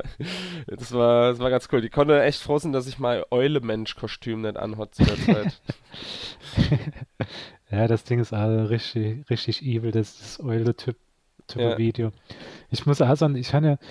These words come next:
Speaker 2: ich find so Lost Places allgemein ganz interessant, aber irgendwie han ich dann auch zu viel Respekt davor. Äh, ich, ich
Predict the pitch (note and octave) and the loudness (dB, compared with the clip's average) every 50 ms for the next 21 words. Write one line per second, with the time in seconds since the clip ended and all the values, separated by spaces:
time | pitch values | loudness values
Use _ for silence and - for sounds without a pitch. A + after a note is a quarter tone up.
0 | - - _ - B2 - - C#3+ E3+ F#3 - D#3+ A#2+ A2+ A#2 D#3 - - _ - | -20 -14 _ -4 -2 2 2 2 2 4 2 2 2 4 2 0 0 -4 _ -6
1 | - B2+ A#2 B2 C#3+ D#3+ - E3+ - - C3+ C3 C#3 C#3+ C#3 C#3 C#3 C#3 C#3+ C#3+ | -2 0 2 4 2 2 0 -4 -10 -2 0 0 0 0 0 -2 -2 -2 -4 -4
2 | - - - D3+ - C#3+ C#3 - - A#2+ - - G#2+ G#2+ B2+ F3 - - _ _ | -2 -2 -2 -2 -2 -4 -6 -4 -6 -8 -6 -4 -2 -2 -2 -4 -6 -10 _ _
3 | _ _ _ _ _ _ _ _ _ _ _ _ _ _ _ _ - - - C#3 | _ _ _ _ _ _ _ _ _ _ _ _ _ _ _ _ -18 -8 -2 4
4 | A#2 B2 B2+ B2+ C3+ C#3+ E3 - - E3+ D3+ D3 C#3+ C#3+ C#3+ - - C3 C3 B2 | 6 6 6 8 6 4 4 4 6 6 8 8 6 6 4 2 2 0 2 4
5 | A#2+ C3 D#3 D3 - - _ _ - - - _ _ _ - - D3 - - D#3 | 4 4 4 2 0 -4 _ _ -20 -20 -20 _ _ _ -8 -8 -6 -2 0 2
6 | D3 B2+ B2 - - - - B2 - _ - - - - - G#2+ F#2+ F#2+ F#2+ - | 2 2 2 0 -2 -4 -4 -4 -4 _ -6 -6 -6 -4 -6 -8 -8 -8 -8 -12
7 | _ _ _ - - - - - - _ _ - - A#2 G#2+ G#2+ G#2 G#2 A2+ A2+ | _ _ _ -20 -20 -20 -20 -20 -20 _ _ -4 2 2 4 4 4 2 0 -2
8 | A#2 - - - - - - - G#2 | -4 -6 -6 -12 -12 -14 -14 -14 -14